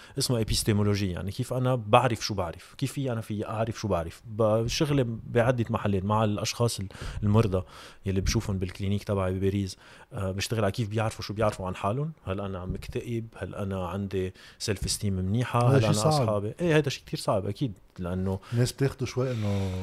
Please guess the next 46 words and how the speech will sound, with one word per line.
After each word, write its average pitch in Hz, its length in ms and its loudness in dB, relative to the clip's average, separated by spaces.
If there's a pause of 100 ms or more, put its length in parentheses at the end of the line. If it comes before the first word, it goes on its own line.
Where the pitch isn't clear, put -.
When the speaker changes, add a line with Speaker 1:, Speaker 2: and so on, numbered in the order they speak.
(260)
Speaker 2:
سيلف 120 320 -2
إيفيدنت، 107 420 -4
إنه 107 100 -6
إذا 104 120 -4
واحد 101 320 -2
زعلان 110 360 0
بيعرف 117 240 0
حاله 110 200 -2
زعلان. 104 320 0 (200)
Speaker 1:
مش 165 240 2
مزبوط. 170 340 2
حتى - 240 2
في 143 180 -2
أمراض، 131 400 6 (320)
يعني 98 140 -2
إذا 98 120 0
بنفوت 101 280 2 (100)
بت-، 113 180 0 (100)
بتدغري 113 560 2
بصلب 107 460 0
الموضوع، 104 420 2
في - 180 -4
أمراض 107 340 4 (520)
عندهم 107 200 2
شي 120 120 -4
اسمه 110 260 0
أنوزوغنوزيا. 104 680 2
أنوزوغنوزيا 110 540 2
يعني 101 140 4
ما 120 80 6
بتعرف 123 320 0
إنك 101 180 -4
مريض. 104 240 2 (140)
مثلا 92 220 0
حدا 110 240 2
عنده 110 220 2
مرض 101 260 2
ألزهايمر، 95 580 0 (380)
أنوزوغنوزيك، 110 720 0
ما 117 80 6
بيعرف 113 340 2
إنه 101 80 -4
مريض. 98 240 0
حدا 117 200 2
عنده 110 220 4
بارانويا، 101 580 2